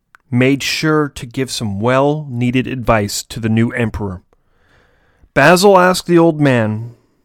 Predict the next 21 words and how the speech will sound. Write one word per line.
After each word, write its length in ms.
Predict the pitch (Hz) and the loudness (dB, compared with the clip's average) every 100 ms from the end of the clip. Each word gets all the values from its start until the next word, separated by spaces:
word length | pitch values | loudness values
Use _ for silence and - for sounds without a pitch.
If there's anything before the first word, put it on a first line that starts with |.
| _ _ _ _ _ _ _ _ | _ _ _ _ _ _ _ _
"What 380 | - 101 117 180 | -8 2 4 4
do 160 | - 196 | 4 6
I 160 | 175 135 | 6 6
need 260 | 120 107 | 4 0
to 140 | - 110 | -4 -12
do 560 | 92 113 107 92 - - _ - | -8 -4 -4 -4 -12 -20 _ -14
to 100 | - | -2
prevent 400 | 143 135 160 170 | 0 2 2 0
men 280 | 147 160 180 | -2 -2 -2
like 260 | 170 160 | -4 -4
you 500 | 143 143 123 98 101 - _ | -4 0 0 -2 -10 -18 _
from 360 | - 139 135 | -4 0 2
rebelling 540 | 131 127 127 143 170 160 | 2 4 4 4 4 0
against 540 | 120 135 135 127 - | 0 -2 -2 -4 -6
me 340 | 110 117 127 | -4 -2 0
in 80 | 131 | 0
the 80 | 110 | -2
future?" 580 | - - 110 - 101 90 - _ _ - | -6 -8 -6 -6 -10 -12 -16 _ _ -14
Skleros 760 | - - 127 127 131 143 151 - | -10 -2 4 6 8 6 6 0
answered 420 | 131 127 139 113 | -2 -2 -4 -4
with, 420 | 117 117 117 - | -2 -2 -4 -16